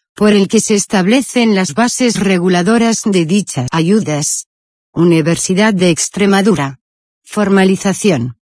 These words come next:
Anuncio de veinticuatro de noviembre de dos mil quince por el que se hace pública la formalización del contrato de suministro de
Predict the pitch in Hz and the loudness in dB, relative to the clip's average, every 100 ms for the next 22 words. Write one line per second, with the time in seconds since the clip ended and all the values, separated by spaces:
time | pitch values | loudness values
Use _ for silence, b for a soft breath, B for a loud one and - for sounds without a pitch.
0 | _ _ _ - 185 202 262 240 247 220 | _ _ _ -6 0 2 2 0 0 0
1 | 185 170 165 170 - 233 202 190 180 190 | 2 2 0 -2 -2 0 0 -2 0 2
2 | 165 180 190 180 160 151 - 156 196 202 | 2 4 4 4 2 -2 -4 0 2 2
3 | 202 247 302 - 233 233 - 247 185 214 | 2 4 4 2 0 0 0 -2 2 2
4 | 202 - 196 190 208 233 254 175 254 220 | 2 0 -2 0 0 0 -2 0 0 2
5 | 233 - 240 214 214 196 196 190 185 165 | 0 0 0 0 0 2 2 2 0 -6
6 | - 233 247 220 190 180 170 - 247 254 | -2 0 2 2 0 0 0 0 0 0
7 | 233 226 190 175 180 254 277 - 214 180 | 0 0 2 2 4 2 0 -2 -2 2
8 | 160 | 0